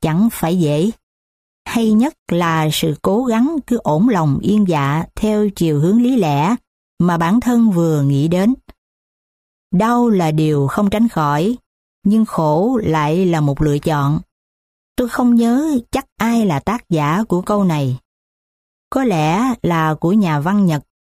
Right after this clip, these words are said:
Haruki Murakami, trong một tác phẩm vừa dịch được ra tiếng Pháp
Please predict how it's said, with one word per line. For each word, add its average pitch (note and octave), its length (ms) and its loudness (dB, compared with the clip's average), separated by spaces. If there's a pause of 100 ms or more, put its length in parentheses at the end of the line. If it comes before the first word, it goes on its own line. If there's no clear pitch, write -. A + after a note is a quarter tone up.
(180)
Haruki G#3 760 0
Murakami, F#3+ 840 0 (760)
trong A#3+ 200 2
một E3 160 -2
tác B3+ 160 -6
phẩm F3+ 380 0
vừa F3 260 0
dịch D#3+ 280 -2 (140)
được D3+ 260 -2
ra G3 160 -2
tiếng A#3 200 0
Pháp B3+ 280 -4